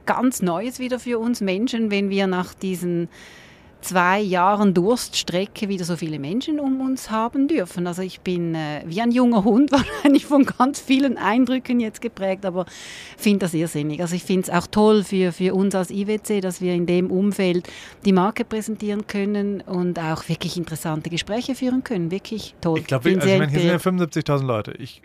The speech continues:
Speaker 2: glaube, davon gehen fünfundsiebzigtausend weg nach Hause und wissen, dass ihr existiert.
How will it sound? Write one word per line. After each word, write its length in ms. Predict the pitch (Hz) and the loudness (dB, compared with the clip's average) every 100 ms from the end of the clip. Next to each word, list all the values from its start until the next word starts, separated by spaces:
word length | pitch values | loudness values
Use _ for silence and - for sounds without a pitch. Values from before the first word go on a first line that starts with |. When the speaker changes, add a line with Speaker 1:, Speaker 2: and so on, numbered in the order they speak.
| - | -4
Speaker 2:
glaube, 380 | 127 131 160 | 4 4 4
davon 300 | 180 143 147 | 2 -2 -2
gehen 180 | 135 127 | -2 -4
fünfundsiebzigtausend 1000 | - 170 170 165 - 143 - 135 127 117 | 0 2 2 0 -2 -8 -2 -2 0 -2
weg 320 | 113 151 - - _ _ | 0 0 -2 -14 _ _
nach 120 | 117 | -2
Hause 380 | 110 120 156 226 - - _ _ _ _ _ _ _ | 0 2 2 0 -4 -20 _ _ _ _ _ _ _
und 200 | - 131 | 0 2
wissen, 460 | 127 139 139 143 165 | 2 0 -2 -4 -6
dass 180 | - 117 | -4 -2
ihr 120 | 135 | -2
existiert. 460 | 123 - - - - | -4 -6 -12 -12 -14